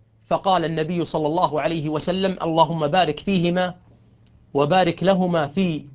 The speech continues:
بنائهما." وفي رواية أخرى:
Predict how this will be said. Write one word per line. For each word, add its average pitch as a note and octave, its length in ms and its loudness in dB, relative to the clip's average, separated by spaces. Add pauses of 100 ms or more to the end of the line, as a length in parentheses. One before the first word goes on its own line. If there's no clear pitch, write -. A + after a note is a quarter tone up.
(100)
بنائهما." F3 880 2 (640)
وفي G#3+ 400 6
رواية G#3 320 6
أخرى: A3 380 2